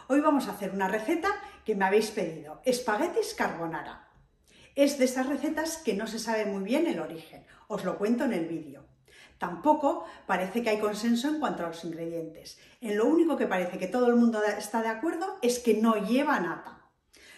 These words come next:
Los hay partidarios de queso pecorino, otros dicen que es mejor con queso parmesano. También hay quien dice que hay que hacerlo solo con yemas, o con huevos enteros, o con una mezcla de ambos. Yo os aconsejo que uséis yemas, por dos motivos. Uno, las yemas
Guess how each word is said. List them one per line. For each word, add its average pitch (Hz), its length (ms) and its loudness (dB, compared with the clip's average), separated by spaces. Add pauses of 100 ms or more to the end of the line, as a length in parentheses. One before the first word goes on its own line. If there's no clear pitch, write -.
Los 208 180 -2
hay 339 140 2
partidarios 294 520 0
de 202 120 -2
queso 240 240 -2
pecorino, 175 560 -8
otros 262 320 -2
dicen 277 240 0
que 247 60 -2
es 233 80 -4
mejor 247 260 -2
con 240 180 -2
queso - 220 -8
parmesano. 160 580 -12 (880)
También 202 420 6
hay 277 240 0
quien 185 220 -2
dice 233 260 -2
que 226 60 -4
hay 190 80 -2
que 196 60 -6
hacerlo 208 280 -6
solo - 280 -6
con 175 160 -10
yemas, 302 440 -2
o 247 120 -8
con 240 120 2
huevos 254 320 4
enteros, 233 520 -2
o 240 120 -2
con 226 140 4
una 240 140 4
mezcla 220 360 -2
de 165 140 -4
ambos. - 460 -14 (360)
Yo 254 100 2
os 311 80 0
aconsejo 294 680 0 (240)
que 202 100 -6
uséis 247 380 2
yemas, 170 380 -8
por 190 320 -2
dos 208 200 2
motivos. - 540 -8 (300)
Uno, 233 380 0 (240)
las 196 240 -4
yemas 302 440 2